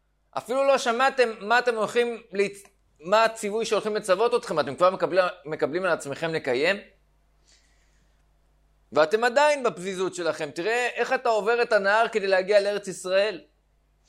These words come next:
אמר לו רבי זיירא, "מקום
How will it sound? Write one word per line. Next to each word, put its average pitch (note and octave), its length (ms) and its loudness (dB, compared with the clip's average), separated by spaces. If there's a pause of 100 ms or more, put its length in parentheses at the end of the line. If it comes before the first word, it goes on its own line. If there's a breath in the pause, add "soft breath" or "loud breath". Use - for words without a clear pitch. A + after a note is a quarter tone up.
(360 soft breath)
אמר F3 280 0
לו G3 420 4 (320)
רבי B2 280 -4
זיירא, B2+ 460 0 (500 soft breath)
"מקום A3 720 0